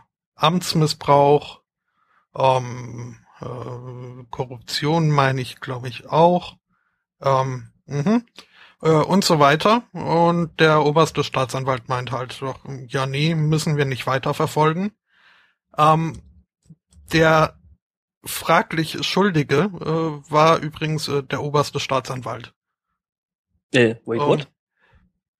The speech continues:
Speaker 2: Er hat sich quasi selbst entlastet?
Speaker 1: Mhm.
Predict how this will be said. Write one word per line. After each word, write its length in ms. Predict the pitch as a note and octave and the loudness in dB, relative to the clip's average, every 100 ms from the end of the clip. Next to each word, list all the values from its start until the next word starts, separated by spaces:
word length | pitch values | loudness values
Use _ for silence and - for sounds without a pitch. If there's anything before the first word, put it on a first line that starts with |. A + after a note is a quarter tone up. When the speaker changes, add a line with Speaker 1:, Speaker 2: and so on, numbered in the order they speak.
| _ | _
Speaker 2:
Er 120 | C3+ | -2
hat 80 | - | 0
sich 140 | D#3 | -2
quasi 220 | - C#3+ C#3 | 0 0 2
selbst 320 | C#3+ - - | 2 2 -4
entlastet? 580 | C#3 - D3 - A#3+ - _ _ _ _ _ - - D#3 | -6 -4 -4 -4 -6 -8 _ _ _ _ _ -6 -2 0
Speaker 1:
Mhm. 300 | - F#3+ B3 | 2 2 2